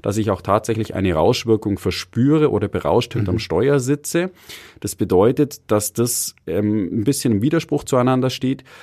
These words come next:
Speaker 1: Wir gehen schon davon aus, dass da dann unter Umständen nochmal, ähm, gesetzesmäßig nachjustiert wird und sich dieser Grenzwert vielleicht verändert.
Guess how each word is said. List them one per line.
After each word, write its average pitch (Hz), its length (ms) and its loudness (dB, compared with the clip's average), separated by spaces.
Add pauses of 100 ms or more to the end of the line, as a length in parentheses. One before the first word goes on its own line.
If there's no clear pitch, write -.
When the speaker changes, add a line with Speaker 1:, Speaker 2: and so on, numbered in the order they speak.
(120)
Speaker 1:
Wir 101 120 2
gehen 139 340 4
schon 135 300 2
davon - 320 -2
aus, 127 480 0
dass 101 240 -2
da 101 140 4
dann 113 160 2
unter - 240 -2
Umständen 120 460 2
nochmal, 98 540 2
ähm, 95 380 0
gesetzesmäßig 101 720 0
nachjustiert 135 600 0
wird 127 140 -4
und 104 100 -2
sich 104 140 -6
dieser 95 240 -2
Grenzwert 104 400 -2
vielleicht 90 320 0
verändert. 143 540 0